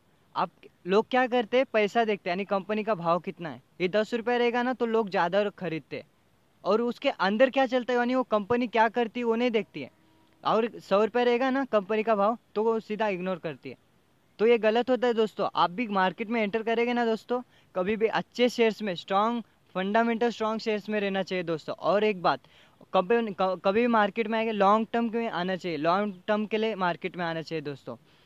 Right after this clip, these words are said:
ये जो शॉर्ट टर्म में आते हैं ना, शॉर्ट टर्म मतलब छः महीना, एक साल के अंदर जितने भी महीने आते हैं, उसके बोलते हैं शॉर्ट टर्म है। और लॉन्ग टर्म पाँच साल, दस साल, यानी जब तक कंपनी अच्छा परफॉर्म करेगी,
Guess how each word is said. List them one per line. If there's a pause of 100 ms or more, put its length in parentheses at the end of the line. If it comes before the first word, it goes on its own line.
(200)
ये
जो
शॉर्ट
टर्म
में
आते
हैं
ना,
शॉर्ट
टर्म
मतलब
छः
महीना,
एक
साल
के
अंदर
जितने
भी
महीने
आते
हैं, (320)
उसके
बोलते
हैं
शॉर्ट
टर्म
है।
और
लॉन्ग
टर्म (100)
पाँच
साल,
दस
साल,
यानी
जब (100)
तक
कंपनी (240)
अच्छा
परफॉर्म
करेगी,